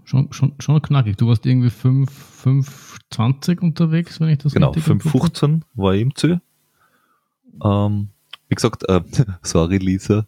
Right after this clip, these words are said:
Speaker 2: <laughs> äh, wir wollten eigentlich zu dritt ins Ziel laufen, weil wir bis, äh, ein paar Kilometer vom Ziel waren wir zu dritt, also der Mario und ich und die Lisa und dann haben wir tratscht und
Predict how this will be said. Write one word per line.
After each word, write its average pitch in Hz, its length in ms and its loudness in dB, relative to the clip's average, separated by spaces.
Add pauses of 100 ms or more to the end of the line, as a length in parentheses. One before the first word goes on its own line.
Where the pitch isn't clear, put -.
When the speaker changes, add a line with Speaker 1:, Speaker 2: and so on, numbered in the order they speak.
Speaker 2:
<laughs> - 100 -8
äh, 117 880 -2 (180)
wir 98 160 0
wollten 87 280 0
eigentlich 85 240 -2
zu 95 100 -2
dritt 101 280 -2
ins 82 180 -4
Ziel 85 160 0
laufen, 87 340 -2
weil 78 160 0
wir 82 80 0
bis, - 420 -4 (140)
äh, 76 240 0
ein - 400 -6 (160)
paar - 160 -2
Kilometer 87 420 0
vom 82 220 0
Ziel 98 300 -2
waren 82 100 0
wir 82 160 -2
zu 90 120 -2
dritt, 101 280 -4 (180)
also 73 200 -2
der 82 100 0
Mario 95 460 0
und - 160 -4
ich - 300 -6 (140)
und 87 260 -2
die 80 120 2
Lisa 135 440 -2
und 92 300 0 (840)
dann 78 200 0
haben 78 120 2
wir 92 140 0
tratscht - 420 -2
und 110 120 0